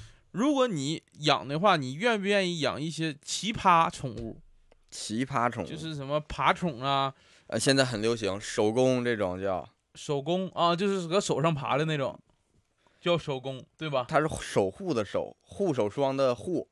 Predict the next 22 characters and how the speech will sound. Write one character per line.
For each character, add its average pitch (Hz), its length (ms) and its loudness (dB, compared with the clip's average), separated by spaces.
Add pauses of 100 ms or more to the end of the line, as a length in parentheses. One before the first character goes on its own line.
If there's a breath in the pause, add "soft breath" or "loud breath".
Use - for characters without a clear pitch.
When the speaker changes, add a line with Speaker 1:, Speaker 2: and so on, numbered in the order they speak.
Speaker 2:
不 117 140 -2
是。 147 180 6 (1080 loud breath)
Speaker 1:
<laughs> - 920 -6
手 151 300 2
工， 156 280 2
手 151 180 0
Speaker 2:
其 - 60 6
实 196 120 4
像 226 120 2
蜥 202 280 -2 (180)
蜴， 120 140 4
它 110 140 -2
那 113 120 0
种 101 180 -4
东 95 120 -4
西。 147 40 4
Speaker 1:
啊， 165 40 4
对， 160 340 4
掌 131 320 0
上 175 160 0
蜥 165 160 -10
蜴。 165 260 -10